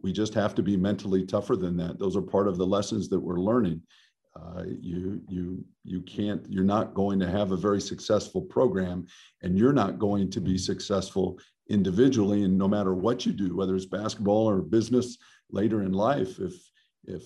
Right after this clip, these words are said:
you give in when things get tough, and there's gotta be a mental toughness about you to make you wanna pursue even harder and work even harder and be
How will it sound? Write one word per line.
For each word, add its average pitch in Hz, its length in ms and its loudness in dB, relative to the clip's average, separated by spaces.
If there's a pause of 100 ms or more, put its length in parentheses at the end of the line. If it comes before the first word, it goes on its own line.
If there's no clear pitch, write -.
you 95 220 -4
give 101 260 0
in 120 240 2
when 95 180 0
things 104 260 -4
get 101 240 -4
tough, - 480 0
and - 300 -8
there's 90 180 -4
gotta 98 260 -2
be 107 200 2
a 101 40 2
mental 101 360 2
toughness 113 480 -2
about 117 400 -2
you 95 220 0 (360)
to 98 80 -2
make 101 220 2
you 110 80 4
wanna 101 260 2
pursue 117 600 2
even 107 300 -2
harder 117 440 0
and 95 100 -4
work 117 320 2
even 95 240 -2
harder - 520 -2 (260)
and 92 140 0
be 113 100 6